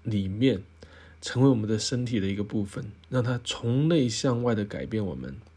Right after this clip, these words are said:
当以西结吃这个书卷的时候呢，他吃的是甜如蜜的一个书卷哈。那我们在，啊，每一天的生活，在读经中间，在面对生活的挑战中间，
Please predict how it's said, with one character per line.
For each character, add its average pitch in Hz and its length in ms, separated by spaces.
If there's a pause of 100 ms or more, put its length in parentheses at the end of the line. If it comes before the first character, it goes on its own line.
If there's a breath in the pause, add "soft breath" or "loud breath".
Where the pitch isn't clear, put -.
(580 loud breath)
当 135 180
以 127 40
西 120 180
结 110 240
吃 - 500
这 156 200
个 107 180 (220)
书 127 240
卷 127 160
的 104 100
时 - 160
候 113 140
呢， 110 180
他 117 140
吃 117 380
的 110 120
是 131 300 (800 loud breath)
甜 123 420
如 131 240
蜜 143 400
的 65 140
一 71 140
个 101 120
书 - 280
卷 104 220
哈。 104 200 (1300 loud breath)
那 160 160
我 123 140
们 117 120
在， 123 460 (140)
啊， 104 200
每 110 220
一 123 60
天 135 160
的 123 80
生 131 240
活， 113 120
在 110 180
读 117 220
经 139 360
中 135 240
间， 131 240
在 127 160 (260)
面 143 260
对 120 140
生 117 240
活 117 120
的 110 40
挑 90 240
战 104 180
中 107 220
间， 113 220